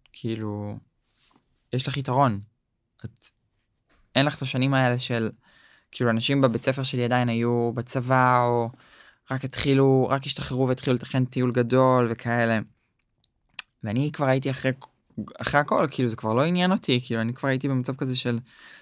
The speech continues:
"סבבה, אני כבר גרה בתל אביב, הכל טוב, כאילו, לא מעניין אותי כלום." אה, והיא ממש אמרה לי, "לכי ללמוד", ואני זוכרת שאמרתי לה, כאילו,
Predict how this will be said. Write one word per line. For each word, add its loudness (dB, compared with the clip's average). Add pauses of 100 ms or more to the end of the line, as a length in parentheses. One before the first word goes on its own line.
"סבבה, 6
אני 2
כבר 0
גרה 4
בתל 2
אביב, -2
הכל -2
טוב, 0
כאילו, -4
לא 2
מעניין 2
אותי -8
כלום." -4 (1000)
אה, 2
והיא -2 (200)
ממש 0
אמרה 0
לי, 2
"לכי -2
ללמוד", 2
ואני -6 (340)
זוכרת -4
שאמרתי 0
לה, 0
כאילו, 0